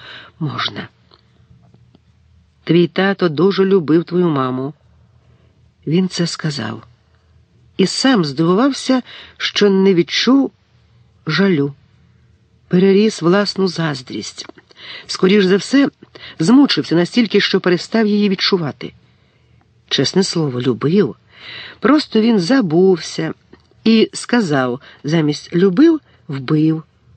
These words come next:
Ти ж забуваєш деякі букви, що ми з тобою порозвішували? Отак і твій батько забув. Мишка спохолоніла. «Хіба тато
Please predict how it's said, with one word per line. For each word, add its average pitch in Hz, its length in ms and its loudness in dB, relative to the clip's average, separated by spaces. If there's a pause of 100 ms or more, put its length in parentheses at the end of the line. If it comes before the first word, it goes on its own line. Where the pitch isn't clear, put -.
(500)
Ти 165 160 4
ж 143 120 -2
забуваєш 170 600 2
деякі 135 380 -2
букви, 143 460 -4 (260)
що - 180 0
ми 156 100 2
з - 60 -6
тобою 156 440 2 (400)
порозвішували? 180 840 0 (300)
Отак 339 280 -2
і 302 40 -2
твій 262 240 2
батько 214 400 -4
забув. 240 400 -2 (1300)
Мишка 127 420 -2
спохолоніла. 147 880 -6 (1120)
«Хіба 196 560 0
тато 190 540 -2